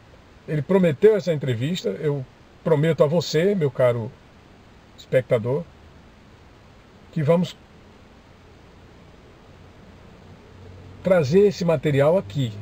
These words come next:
com exclusividade. Ele talvez nem, nem dê entrevista pra outras pessoas, ou dê entrevista pra outras pessoas. Talvez onde ele fale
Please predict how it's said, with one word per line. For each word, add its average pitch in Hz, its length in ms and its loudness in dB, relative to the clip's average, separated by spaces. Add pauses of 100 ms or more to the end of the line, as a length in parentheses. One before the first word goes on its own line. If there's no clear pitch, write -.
(220)
com 135 120 -6
exclusividade. 147 1000 0 (440)
Ele 403 140 0
talvez 185 400 2
nem, 190 240 -4 (100)
nem 190 300 -2
dê 143 280 -4
entrevista 135 420 -4
pra 135 140 -2
outras 131 220 -6
pessoas, 147 340 -4
ou 143 120 2
dê 139 180 0
entrevista 127 480 -4
pra 135 120 -4
outras 127 200 -8
pessoas. - 480 -12 (400)
Talvez 190 360 4
onde 202 200 -2
ele 180 140 0
fale 151 520 0